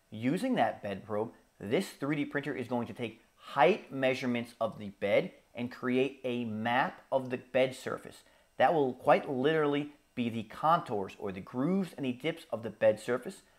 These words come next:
so that the three D printer can adjust the nozzle's course as it's printing over the different areas of the bed.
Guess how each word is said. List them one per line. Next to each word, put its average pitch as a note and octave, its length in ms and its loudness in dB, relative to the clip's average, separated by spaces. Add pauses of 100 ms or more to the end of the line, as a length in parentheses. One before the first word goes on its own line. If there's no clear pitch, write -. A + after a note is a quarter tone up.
(220)
so C3+ 60 -8
that C3+ 160 -2
the C#3+ 60 -6
three A#2 320 -6
D D#3+ 100 -6
printer D3 320 -6
can A2+ 320 -8 (220)
adjust A#2 640 -2
the E3 80 -2
nozzle's C3 500 0
course F3 500 -2 (400)
as D3+ 260 2
it's F#3 140 -4
printing D#3 380 -6
over C3+ 160 0
the A#2+ 100 -8
different B2+ 420 -6
areas G#2+ 440 0
of G#2+ 120 -8
the F2 60 -10
bed. G2 280 -2